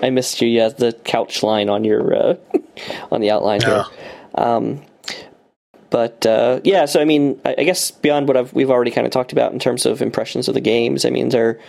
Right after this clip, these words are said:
Speaker 1: they're, they're launch games. They're not, uh, dramatically different or dramatically better than, uh, games for the previous generation.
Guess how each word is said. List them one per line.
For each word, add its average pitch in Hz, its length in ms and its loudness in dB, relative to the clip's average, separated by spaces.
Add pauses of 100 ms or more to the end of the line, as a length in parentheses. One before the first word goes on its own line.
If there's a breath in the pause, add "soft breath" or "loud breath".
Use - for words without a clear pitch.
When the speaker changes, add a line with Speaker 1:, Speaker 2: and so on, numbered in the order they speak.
(320 loud breath)
Speaker 1:
they're, 147 280 2
they're 160 200 2
launch 165 240 0
games. - 320 -4
They're 123 100 2
not, 117 540 0
uh, 123 400 2
dramatically 123 840 0
different 135 640 -2
or 127 460 2 (340 loud breath)
dramatically 120 480 0
better 135 460 0 (140)
than, 131 640 0
uh, 135 360 0 (200)
games 120 280 0
for - 80 0
the - 40 -2
previous - 360 -2
generation. 120 640 -2